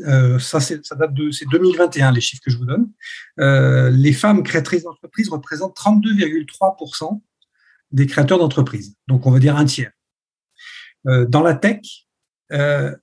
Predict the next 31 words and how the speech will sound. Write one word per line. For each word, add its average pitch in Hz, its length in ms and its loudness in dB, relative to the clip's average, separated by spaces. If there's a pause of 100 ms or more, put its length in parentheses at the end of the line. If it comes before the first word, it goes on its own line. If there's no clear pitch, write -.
elles 143 160 -2
représentent 160 680 0
dix 143 240 2
pour 208 200 -4
cent. 107 180 -12 (2250)
Et 165 200 4
alors, 143 200 2
si, - 280 -12
si - 240 -6
elles 151 120 4
sont 175 340 2
à, 143 200 2
à 139 160 -2
la 131 100 4
tête, 170 400 -2
si - 160 -6
elles 123 60 2
sont 127 120 -8
C 170 300 -4
E - 20 2
O 180 120 4
de, 135 260 2
d'une 135 160 4
start-up. 135 380 -6 (180)
Par 131 100 -2
contre, 151 180 -2
si - 60 -4
elles 165 80 4
sont, 165 320 -6 (140)
euh, - 20 -6 (280)
cofondatrices, 180 800 0